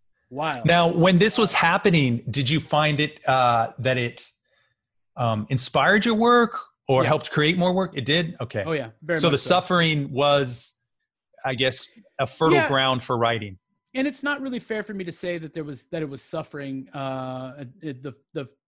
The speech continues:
Speaker 1: the beginning, the first half of it. The first
Speaker 2: Okay.
Speaker 1: half of it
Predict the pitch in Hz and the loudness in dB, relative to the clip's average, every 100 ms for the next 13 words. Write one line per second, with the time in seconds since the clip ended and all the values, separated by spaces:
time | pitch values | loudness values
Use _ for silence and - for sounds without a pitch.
0 | _ _ - 131 156 127 147 143 131 127 | _ _ -10 -8 -10 -6 -6 -6 -8 -8
1 | 165 - 139 135 - 117 113 _ - 147 | -10 -8 -10 -10 -12 -18 -20 _ -18 -16
2 | - 185 - 160 147 151 143 139 | -8 -6 -4 -6 -6 -10 -10 -12